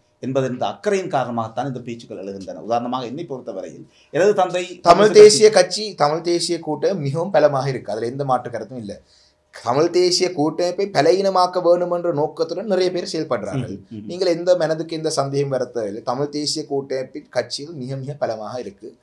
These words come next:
Speaker 1: ம்.
Speaker 2: இந்த கூட்டமைப்பு மிக பலமாக இருக்கு, அது எந்த மாற்று கருத்தும் இல்லை. நான் நினைக்கிறேன் அதை பற்றி நீங்கள் பெரிய அளவிலே கவலைப்பட வேண்டிய அவசியம் இல்லைனால்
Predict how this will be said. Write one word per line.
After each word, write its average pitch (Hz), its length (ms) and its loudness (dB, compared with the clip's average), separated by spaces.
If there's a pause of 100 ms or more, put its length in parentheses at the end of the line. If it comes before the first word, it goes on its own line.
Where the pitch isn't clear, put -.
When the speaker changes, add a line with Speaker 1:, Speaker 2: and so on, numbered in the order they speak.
Speaker 1:
ம். 92 180 -20
Speaker 2:
இந்த 92 140 -16
கூட்டமைப்பு 160 460 2
மிக 156 140 -8
பலமாக 117 320 0
இருக்கு, 104 200 -6
அது 110 120 -4
எந்த 131 180 -6
மாற்று 120 280 -4
கருத்தும் 107 280 -10
இல்லை. 123 140 -10
நான் 131 140 -2
நினைக்கிறேன் 123 320 -6
அதை 127 140 -2
பற்றி 135 240 -4
நீங்கள் 131 280 -4
பெரிய 127 260 -4
அளவிலே 131 200 -2
கவலைப்பட 127 420 0
வேண்டிய 120 280 -2
அவசியம் 120 340 -6
இல்லைனால் 143 320 -6